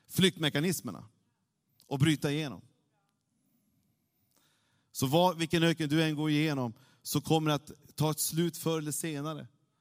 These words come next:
Vilket det gjorde i Camillas situation. Hon kom ut ur öknen och in i en tid då hon fick komma in i en annan typ av tjänst. Men Gud vill att du ska våga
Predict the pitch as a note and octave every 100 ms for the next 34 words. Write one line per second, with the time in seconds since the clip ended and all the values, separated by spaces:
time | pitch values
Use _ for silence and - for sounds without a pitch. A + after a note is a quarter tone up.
0 | _ _ _ _ _ _ _ - C3 C#3+
1 | C#3 C3+ C#3 C3+ C#3+ C3+ B2+ - B2+ B2+
2 | B2 A#2 C3+ C#3 C#3 - C#3+ D#3+ - C#3
3 | C#3+ B2+ C3 D3+ - F#2 A2+ - C3+ C#3+
4 | A#2+ - _ _ B2 C3+ - C3+ C3 -
5 | - _ _ _ - C3+ C3+ C#3 B2+ C#3
6 | C3 C3 B2+ B2+ B2+ - A#2+ A#2 - -
7 | - - - _ _ _ _ _ _ _
8 | _ _ _ _ _ _ _ _ _ _
9 | _ _ C3 C3 G#3+ E3 D#3+ C3 C#3 -
10 | C#3 C3 - _ _ _ _ _ A2 C3+
11 | F#3 D#3 A#2 A#2+ E3+ C3+